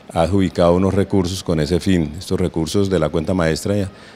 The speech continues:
son proyectos que se presentan también al ministerio para que el ministerio los apruebe, y una vez aprobados por el ministerio se hace la licitación pública, que es lo que se ha hecho, y, y, y, pues, se desarrolla todo el proceso de contratación como, como se ha venido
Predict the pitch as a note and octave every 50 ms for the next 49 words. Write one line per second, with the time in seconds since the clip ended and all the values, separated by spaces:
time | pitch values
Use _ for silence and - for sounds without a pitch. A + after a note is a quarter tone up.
0 | - - - - F#2+ F2+ E2+ E2+ E2+ F2 F2 F2+ F2+ - - F#2+ F#2+ F#2 F2+ -
1 | F#2+ F2+ - F#2 - F2 D#2 D#2 D#2 D2+ E2 E2+ D#2 D2+ - F#2 F2+ E2+ - F2+
2 | D#2+ D2+ D2+ D#2 E2+ F2 F2 E2+ D#2+ D#2+ - - F#2+ F#2+ A#2+ B2 G2 F2+ E2 E2
3 | - - D#2+ D2+ D#2 D#2 D2+ - - F#2 E2+ F2+ F#2+ F2+ F2 D#2+ F#2+ F#2 F#2+ -
4 | G#2+ G2 F#2 G2 A2 G#2+ - - - - - - - - - G2+ F#2 F2+ G2 G2+
5 | G2 A#2+ F2+ D#2+ F2+ F2+ F#2 F2+ - G#2 F2+ G2 G2 G2 F#2+ F#2+ F#2+ F#2+ - -
6 | G2+ G2+ G2 G2 G#2 G2+ F#2 - G#2+ F#2+ F#2 G2+ G2+ F#2+ G#2+ F#2+ F2 D#2+ D#2 D#2+
7 | - G2 F#2+ F#2+ F#2 F2 D#2+ F#2+ F2 - E2+ D#2+ F#2+ F2+ - - G#2+ A2 A2+ G#2+
8 | - G2+ F2+ - F#2 F2 F2+ F#2 G2+ F#2+ A2+ G#2 G2 G2+ G2 F#2+ - - C3+ C#3
9 | - - - - - - - - - A2 G#2+ A#2+ B2 A2+ G#2+ - - D#3 - F2
10 | E2 E2 D#2 - - - F#2 E2+ E2 D#2+ D#2+ D#2+ D#2+ D2+ D#2 - - - G#2+ G#2+
11 | - G#2+ F#2+ F2 D#2+ E2 D#2+ D#2+ E2+ E2+ F2+ F2+ F2+ - G2 F#2 F#2 F#2 D#2+ -
12 | E2+ D#2 D#2+ D#2+ D2+ F#2+ F#2+ F2+ E2+ D#2+ - E2+ D#2 D2+ D#2 D#2 - D#2+ D2+ -
13 | F#2 F2 F2+ E2+ - F#2 F2 F2 E2 D#2+ D#2+ D#2+ D2+ D2+ D2+ - E2 D#2+ D#2+ D#2
14 | D#2 D2+ D2+ D2+ D#2 - - - D#2+ D#2 D#2+ E2 E2+ F2 F2 F2 F2 E2+ E2+ E2+
15 | F2